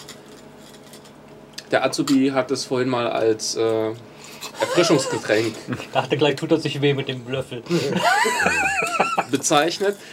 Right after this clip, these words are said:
Speaker 1: Ähm, ja, also insgesamt, wenn man eine einigermaßen gescheite Mischung hat,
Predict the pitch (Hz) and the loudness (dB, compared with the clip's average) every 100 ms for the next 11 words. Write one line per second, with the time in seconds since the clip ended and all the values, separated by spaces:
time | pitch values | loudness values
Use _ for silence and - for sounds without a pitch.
0 | - 147 160 170 - - - - - - | -4 0 2 0 -4 -16 -16 -20 -20 -20
1 | - - - - - - - - - - | -20 -20 -20 -20 -20 -12 -8 -8 -10 -10
2 | - 143 131 120 - - - - - 156 | -4 4 4 4 0 -8 -20 -6 0 0
3 | 175 220 233 214 175 196 - - 160 165 | 2 0 0 0 2 2 0 2 4 4
4 | 160 120 139 165 165 143 156 170 139 135 | 2 0 0 2 2 2 0 0 -4 -2
5 | 135 135 135 123 143 165 131 127 160 - | 0 0 -2 -4 -2 -4 -4 -4 -6 -6